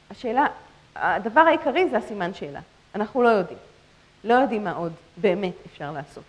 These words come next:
אנחנו רק בהתחלה של זה. אוקיי, אז כאמור, אמרתי שיש לזה השפעה על טכנולוגית, יש לזה השפעה על פיזיקה, כי לא, לא נכנסתי לעניין של ההשפעה על הפיזיקה, אבל,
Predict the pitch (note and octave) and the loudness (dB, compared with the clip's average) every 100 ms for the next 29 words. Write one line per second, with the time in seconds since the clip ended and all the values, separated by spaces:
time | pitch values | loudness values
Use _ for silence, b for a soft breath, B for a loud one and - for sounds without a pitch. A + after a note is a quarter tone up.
0 | D#3 F3+ G3+ F#3+ F#3+ F3+ D3+ - C#3 C#3+ | -18 -14 -2 -2 0 -2 -4 -8 -14 -14
1 | - - - _ _ _ _ _ _ _ | -20 -20 -20 _ _ _ _ _ _ _
2 | _ _ - - _ _ _ - - - | _ _ -20 -20 _ _ _ -20 -20 -20
3 | _ _ - - - - _ _ F#3 - | _ _ -20 -20 -20 -20 _ _ -8 -8
4 | - - _ _ _ _ _ _ _ G3 | -14 -20 _ _ _ _ _ _ _ -6
5 | F#3+ F3 - _ _ _ _ _ _ _ | -6 -12 -20 _ _ _ _ _ _ _
6 | _ - A#3+ C#4 G4+ F#4 - C#4+ D#4 D#4 | _ 0 4 6 8 6 4 0 0 -2
7 | D#4 A3+ G#3 A#3 G#3+ F3+ - - F3 F3 | -6 -4 -6 -6 -8 -10 -10 -10 -4 -4
8 | E3 - _ _ - - D#3+ E3 F3+ C#4+ | -4 -10 _ _ -18 -14 -10 -10 -12 -18
9 | - _ - _ _ _ - G#3+ F3+ E3+ | -20 _ -20 _ _ _ -10 -8 -6 -8
10 | - E3 F3 E3+ - A#3+ G#3 A#3+ - A3 | -6 0 0 0 -4 -8 -8 -12 -12 -14
11 | - - _ _ _ F3 D#3+ D3+ - _ | -16 -20 _ _ _ -12 -10 -12 -16 _
12 | _ D#3+ F3+ F3 F3+ G3+ A3 A#3 A#3+ - | _ -2 2 2 4 2 0 -4 -6 -6
13 | B3+ F#3+ F3 F3+ F3+ E3 F3 E3+ F3 - | -6 -4 -6 -8 -12 -12 -12 -12 -12 -12
14 | G#3+ B3+ - D#3 D#3+ E3+ | -12 -10 -6 -6 -4 -6